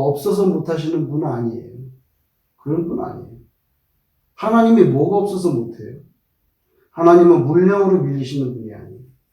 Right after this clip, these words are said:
하나님은 우리의 속 중심에 의해서, 예, 밀리시는 분.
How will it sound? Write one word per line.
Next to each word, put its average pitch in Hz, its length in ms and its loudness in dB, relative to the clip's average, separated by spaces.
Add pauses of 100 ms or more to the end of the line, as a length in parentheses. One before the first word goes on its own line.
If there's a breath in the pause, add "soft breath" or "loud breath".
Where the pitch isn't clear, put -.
(280)
하나님은 143 760 0 (160)
우리의 127 380 0
속 160 360 -8
중심에 170 920 2
의해서, 127 640 -8 (460)
예, - 80 -20
밀리시는 123 580 -4
분. - 360 -18